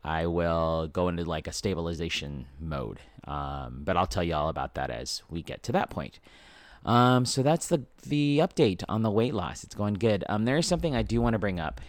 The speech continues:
and I have a short amount of time because, uh, I'm gonna keep this short today. Um, there is a s-, controversial thing going on. Um, a YouTube vlogger,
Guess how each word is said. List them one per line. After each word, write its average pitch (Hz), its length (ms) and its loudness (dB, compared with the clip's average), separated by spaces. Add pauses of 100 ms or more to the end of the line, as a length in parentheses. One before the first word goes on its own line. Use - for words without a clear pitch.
(100)
and 85 140 -6
I 85 120 -2
have 95 120 -2
a 92 60 -4
short 101 240 0
amount 90 200 2
of 78 60 -2
time 80 300 -6
because, - 500 -8
uh, 55 240 -10 (600)
I'm 95 80 -6
gonna 95 100 0
keep - 220 -6
this 92 100 -4
short 85 320 -4 (220)
today. 69 340 -8 (580)
Um, 85 680 -2
there 113 220 6
is 120 240 -2
a 95 680 0 (1200)
s-, - 360 -14
controversial 107 720 2
thing 95 200 -2
going 85 280 -2
on. 73 420 -8
Um, 80 320 -6
a 87 100 -4
YouTube 101 840 -2
vlogger, 80 800 -2